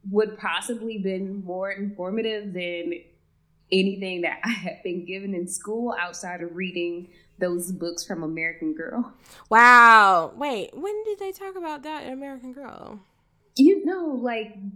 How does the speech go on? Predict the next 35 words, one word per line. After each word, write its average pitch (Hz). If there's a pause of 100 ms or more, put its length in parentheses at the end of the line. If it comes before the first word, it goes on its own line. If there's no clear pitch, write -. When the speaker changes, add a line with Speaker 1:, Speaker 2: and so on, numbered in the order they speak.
(320)
Speaker 2:
Oh, 262
Speaker 1:
the, 269
Speaker 2:
like, 285
the 381
Speaker 1:
like, 233
Speaker 2:
magazine? 233
Speaker 1:
my, 247
my 277
body, 302
my 302
body 453 (200)
books. 320
Speaker 2:
Oh, 330
Speaker 1:
<laughs> 320
Like, 339
Speaker 2:
um, 320
I 302
Speaker 1:
yeah. 359
Speaker 2:
have 339
one 320
of 311
those. 294
My, 269 (140)
uh, 233
my 262
aunt 262
gave 240
it 220
to 233
me 208
'cause 214
she 233
was 220
a, 208
um, 190